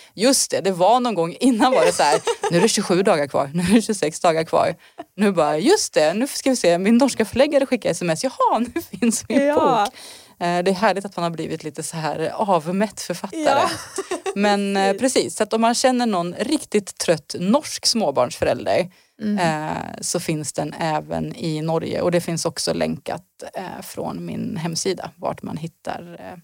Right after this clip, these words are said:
Speaker 1: det förlaget
Speaker 2: Du är ju
Speaker 1: och
Speaker 2: ganska
Speaker 1: deras
Speaker 2: bra på
Speaker 1: webbshop.
Speaker 2: norska också ju, för du har ju, eh, bott i Norge.
Speaker 1: Ja, det har jag gjort.
Speaker 2: Mm, kan
Speaker 1: Så
Speaker 2: du
Speaker 1: jag
Speaker 2: inte
Speaker 1: ser
Speaker 2: säga som, eh, titeln på, på boken på
Speaker 1: Ehm,
Speaker 2: norska?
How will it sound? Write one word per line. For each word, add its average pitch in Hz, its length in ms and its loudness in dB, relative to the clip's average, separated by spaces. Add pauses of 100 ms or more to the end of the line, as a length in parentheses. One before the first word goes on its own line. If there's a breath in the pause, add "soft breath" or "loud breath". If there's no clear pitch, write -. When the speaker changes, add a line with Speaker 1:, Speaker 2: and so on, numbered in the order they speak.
(100)
Speaker 1:
det - 120 -8
förlaget - 440 -10
Speaker 2:
Du 214 120 0
är 247 100 0
ju 311 80 0
Speaker 1:
och 285 60 -2
Speaker 2:
ganska 214 200 0
Speaker 1:
deras 208 120 0
Speaker 2:
bra 202 100 2
på 339 60 4
Speaker 1:
webbshop. 370 160 -2
Speaker 2:
norska - 340 -2
också - 200 -8
ju, - 120 -4
för - 120 -12
du 220 140 -4
har 269 140 0
ju, 214 500 -4
eh, - 240 -8
bott - 220 -6
i - 20 -10
Norge. 240 260 -6 (160)
Speaker 1:
Ja, 156 80 -10
det 202 60 -2
har 311 60 0
jag 349 80 -2
gjort. 185 220 -8 (100)
Speaker 2:
Mm, 254 260 -4
kan 247 140 0
Speaker 1:
Så 247 40 2
Speaker 2:
du 254 40 2
Speaker 1:
jag 240 80 2
Speaker 2:
inte 247 120 2
Speaker 1:
ser - 20 2
Speaker 2:
säga 277 300 4
som, 185 500 -4 (140)
eh, - 640 -6
titeln 190 520 -4 (360)
på, - 240 -6 (220)
på 185 80 -12
boken 185 400 -10
på 226 60 0
Speaker 1:
Ehm, 202 180 2
Speaker 2:
norska? 190 300 -4